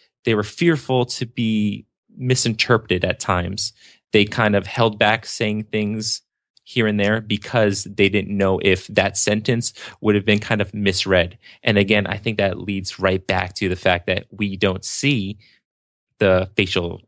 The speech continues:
expressions and so on and so forth. We just see the black and white text. And that is kind of frustrating at times.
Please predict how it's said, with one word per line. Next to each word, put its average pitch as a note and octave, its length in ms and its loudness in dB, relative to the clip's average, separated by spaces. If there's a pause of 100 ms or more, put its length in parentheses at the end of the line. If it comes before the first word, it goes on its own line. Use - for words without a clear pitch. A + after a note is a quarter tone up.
expressions F2 760 -4
and F2 160 -4
so F#2 200 0
on F2+ 80 0
and F2+ 100 -2
so F#2+ 140 2
forth. G2 240 0
We G2+ 160 2
just - 240 0
see G#2 120 2
the - 120 2
black F2+ 340 2
and F2 100 -6
white E2+ 160 -10
text. - 460 -10 (300)
And F3 100 -2
that A3 140 2
is G3+ 120 0
kind G3 220 0
of E3+ 80 -2
frustrating F2 460 0
at D#2+ 100 -4
times. E2+ 520 -6